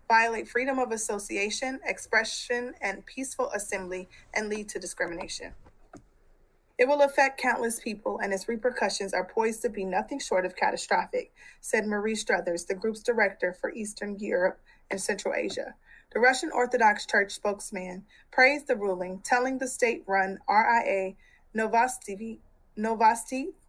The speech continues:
news agency that it was a form of moral self-defense by society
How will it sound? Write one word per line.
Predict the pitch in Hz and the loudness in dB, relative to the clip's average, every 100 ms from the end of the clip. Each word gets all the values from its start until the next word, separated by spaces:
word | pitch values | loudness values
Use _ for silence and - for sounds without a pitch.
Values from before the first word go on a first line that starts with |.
| _ | _
news | 214 220 226 220 - | -4 -2 -4 -8 -4
agency | 214 208 190 185 175 202 - - - - | -2 -2 -4 -8 -12 -12 -16 -20 -2 2
that | 233 | 2
it | 226 | 2
was | 226 226 214 | 0 0 0
a | 208 | -4
form | - 262 262 | 0 0 2
of | 220 | -2
moral | 202 226 240 | 0 0 0
self-defense | 233 220 208 202 202 214 208 | 0 0 0 -6 -4 -6 -4
by | 214 | -6
society | 196 180 - 190 180 - 220 | -4 -6 0 0 0 -6 -12